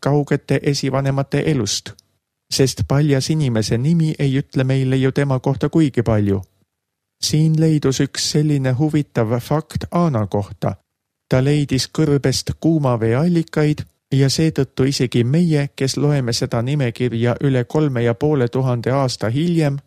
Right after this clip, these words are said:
leiame ometi paljaste nimede kõrval ka midagi huvitavamat. Seetõttu jääb Ana meile meelde hoopis paremini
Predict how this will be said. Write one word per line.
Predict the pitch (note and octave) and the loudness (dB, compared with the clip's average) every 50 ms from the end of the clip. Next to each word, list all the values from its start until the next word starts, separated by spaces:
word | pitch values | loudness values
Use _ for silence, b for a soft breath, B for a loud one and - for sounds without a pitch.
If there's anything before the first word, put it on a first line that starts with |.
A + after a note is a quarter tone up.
| _ _ - | _ _ 0
leiame | C3+ C#3 D3+ D3+ D3 D3 C#3 C#3 C#3 | 2 2 2 2 2 2 2 2 2
ometi | C#3 D#3 E3+ F3 F3 E3 - - D3 | 2 2 2 2 2 2 0 -2 -2
paljaste | - - D3+ D#3+ D#3+ D3+ C#3+ C3 - - C3 | -2 0 0 0 2 0 0 0 -2 -4 -4
nimede | B2+ C3+ D#3 E3 E3 D3 - C#3+ | -2 0 0 0 0 0 0 -2
kõrval | - - C#3+ C#3 C3+ C3 C#3 C#3 C#3 C3 | -2 0 -2 -2 0 0 0 0 0 0
ka | - C3+ C#3 | -2 -2 -2
midagi | D3 D#3 D3 C#3+ C3 - D3 D3+ | 0 0 0 -2 -2 0 0 0
huvitavamat. | D#3+ D3+ C#3 C3 A#2 - A#2+ G2+ G2+ F#2+ F#2+ F2 F2 _ - - F2+ - _ _ _ _ _ _ _ _ _ _ - | 0 0 0 -2 -2 -2 -2 0 0 0 -2 -4 -6 _ -10 -12 -12 -12 _ _ _ _ _ _ _ _ _ _ -4
Seetõttu | - - D#3 D#3 C#3+ - D3 D3 - - C#3+ C3+ C3+ | -2 0 2 2 2 0 -2 -4 -2 0 0 2 4
jääb | C3 C3 C3 C3 - - - | 4 4 2 2 0 -2 0
Ana | D3+ D#3+ F3 E3+ E3 D3 C#3 | 0 2 2 2 2 0 0
meile | C#3 C#3+ C#3+ C#3 C3 C3 B2+ | 0 0 0 0 -2 -2 -2
meelde | C#3 D3 C#3+ C3 A2+ - A#2+ | -2 -2 -2 -2 -2 -2 -2
hoopis | B2 C3+ D3+ D3 - - - A#2 - | 0 0 0 0 0 -2 -4 -4 -4
paremini | - - D#3+ E3+ E3+ D#3+ C#3+ C#3 C#3+ C#3+ C#3+ C3+ | -2 -2 0 2 2 0 0 0 -2 -2 -2 -2